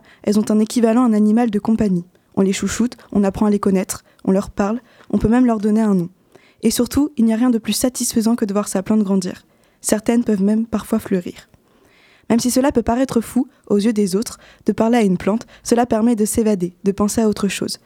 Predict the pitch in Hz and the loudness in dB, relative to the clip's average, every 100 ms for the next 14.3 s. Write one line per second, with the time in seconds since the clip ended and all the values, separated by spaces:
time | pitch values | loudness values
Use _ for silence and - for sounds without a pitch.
0 | _ _ _ - 208 - 277 240 214 214 | _ _ _ -4 -2 0 -2 0 0 0
1 | - 196 240 233 294 240 226 247 240 208 | 0 2 2 0 0 -2 0 -2 0 0
2 | 208 226 226 214 196 - 180 _ _ - | 0 -2 0 0 0 -2 -4 _ _ -4
3 | 208 247 247 226 - 247 220 202 214 214 | 0 0 0 -2 0 0 0 0 0 0
4 | 202 208 208 208 226 - 240 233 - 220 | 0 2 0 0 -2 -2 -2 -2 0 0
5 | 220 - 196 220 - - - 226 208 196 | 0 2 0 0 -6 -20 -6 -2 0 2
6 | 233 214 208 214 202 - 214 196 - 185 | 0 2 0 0 -2 0 0 0 -2 -6
7 | - _ _ _ _ - - 220 226 214 | -6 _ _ _ _ -6 -2 0 2 2
8 | 208 214 214 214 190 214 - _ _ 196 | 2 0 2 2 2 0 -4 _ _ -4
9 | 196 208 214 226 - 220 214 196 220 _ | 0 2 2 0 -4 -2 0 0 -2 _
10 | _ _ - 208 - 226 233 220 247 - | _ _ -2 -2 0 0 0 -2 -4 -2
11 | 214 214 240 220 - - - - _ _ | -2 -2 -2 -2 -2 -6 -8 -12 _ _
12 | _ _ _ _ _ - - _ _ _ | _ _ _ _ _ -20 -20 _ _ _
13 | - 240 240 285 269 240 233 262 262 240 | 2 2 2 0 0 -2 -2 2 2 4
14 | 214 214 | 4 2